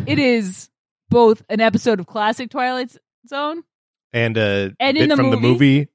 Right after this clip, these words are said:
Speaker 2: and
Speaker 1: and
Speaker 2: from the
Speaker 1: a
Speaker 2: new
Speaker 1: n-,
Speaker 2: show.
Speaker 1: new show.
Speaker 2: <laughs>
Speaker 1: So, like, there's precedent for it
Speaker 2: Right.
Speaker 1: to be a thing,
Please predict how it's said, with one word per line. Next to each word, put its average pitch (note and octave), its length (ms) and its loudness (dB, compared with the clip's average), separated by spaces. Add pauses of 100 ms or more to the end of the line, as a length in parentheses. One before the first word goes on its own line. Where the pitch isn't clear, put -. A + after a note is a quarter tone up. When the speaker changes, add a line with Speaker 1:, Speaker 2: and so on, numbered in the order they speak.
(100)
Speaker 2:
and C3+ 260 4
Speaker 1:
and C#4 180 -2
Speaker 2:
from C3+ 120 0
the C3 80 0
Speaker 1:
a - 20 2
Speaker 2:
new E3+ 140 6
Speaker 1:
n-, E3+ 60 6
Speaker 2:
show. A#3 200 0
Speaker 1:
new C4+ 220 2
show. C4+ 160 2
Speaker 2:
<laughs> - 20 -4
Speaker 1:
So, F4 280 2
like, D#4+ 280 0 (280)
there's F#4 280 0
precedent F#4 800 0
for D4+ 140 0
it C#4+ 80 2
Speaker 2:
Right. D#3 140 4
Speaker 1:
to C#4 60 2
be C#4 380 2
a A#3 140 2
thing, A#3+ 480 -4